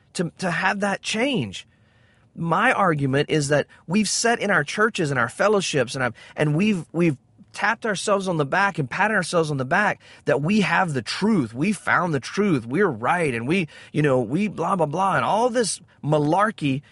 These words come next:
that we've heaped, these praises and this credit, this honor that we've heaped on ourselves,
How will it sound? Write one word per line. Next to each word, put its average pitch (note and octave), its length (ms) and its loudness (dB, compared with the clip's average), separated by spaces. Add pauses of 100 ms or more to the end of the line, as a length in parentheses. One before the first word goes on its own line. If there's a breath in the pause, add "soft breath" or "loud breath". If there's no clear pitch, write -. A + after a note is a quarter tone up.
(200 soft breath)
that C3+ 160 2
we've E3+ 180 0
heaped, A3+ 460 -4
these D#3 220 -4
praises G#3+ 760 2
and E3+ 100 0
this C3+ 140 -2
credit, G3+ 480 0
this D3 220 -6
honor F#3 260 0
that C3+ 100 2
we've C3 200 -2
heaped - 440 -4
on F3 140 2
ourselves, A#2+ 640 0